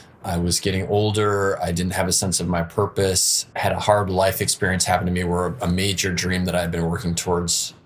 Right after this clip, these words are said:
literally since I was twelve years old had been taken away because of a, a medical condition. And so I was at a very, very low point, and someone suggested that I read Jonathan Livingston Seagull. And I did. And then from there, because I,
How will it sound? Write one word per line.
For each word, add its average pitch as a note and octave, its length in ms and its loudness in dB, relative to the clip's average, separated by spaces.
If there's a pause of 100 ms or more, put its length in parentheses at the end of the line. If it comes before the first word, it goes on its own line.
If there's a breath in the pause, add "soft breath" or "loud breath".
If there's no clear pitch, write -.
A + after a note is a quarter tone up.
literally F#2 280 2
since E2+ 220 0
I E2+ 100 0
was F2 120 -2
twelve F#2+ 320 0
years F2 180 -2
old F2 140 0
had E2+ 100 -6
been E2+ 160 0
taken E2 280 -2
away G2 480 0 (600 loud breath)
because E2 220 0
of D#2+ 100 -4
a, D#2+ 40 2
a E2 180 -2
medical F#2+ 380 0
condition. F#2+ 540 0
And F2+ 160 -2
so G2+ 380 0 (460 loud breath)
I G#2 60 4
was A2+ 100 4
at A2+ 60 4
a A2 60 2
very, G#2+ 340 4
very G#2+ 220 2
low F#2+ 200 0
point, F2 400 0
and F2+ 220 0
someone F#2 360 0
suggested F2 520 0
that E2+ 100 0
I E2 40 2
read E2+ 260 0
Jonathan E2+ 400 -2
Livingston E2 300 0
Seagull. A#2 460 0 (680 loud breath)
And - 140 4
I A2+ 80 4
did. G#2 360 2 (200)
And F#2+ 320 2
then F#2 180 2
from F#2+ 240 0
there, G2+ 560 4
because E2+ 180 -2
I, F2 140 2